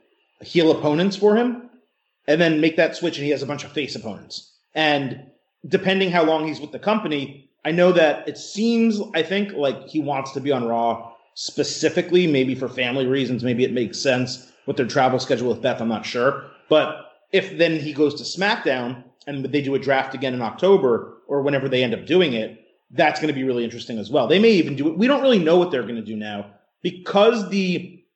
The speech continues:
Superstar shakeup was so bad, and they did the draft, and they did the draft in October after the T V deal.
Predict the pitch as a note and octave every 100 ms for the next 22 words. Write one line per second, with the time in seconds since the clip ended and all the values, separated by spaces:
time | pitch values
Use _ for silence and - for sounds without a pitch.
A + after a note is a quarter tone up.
0 | _ - G#3+ A3 - F#3+ E3+ - E3+ D#3+
1 | - D3 C#3+ D#3 C3 C#3 A#2+ G2+ F#2 -
2 | _ - C#3+ C#3+ - F#3+ F#3+ F#3+ E3 E3
3 | - E3 E3 D3 G3 G3+ F3 F3 F3 C#3+
4 | - E3+ D#3 C#3+ C#3+ C#3 B2 A2+ - A2+
5 | B2 F#3 C3 A2+ G2+ -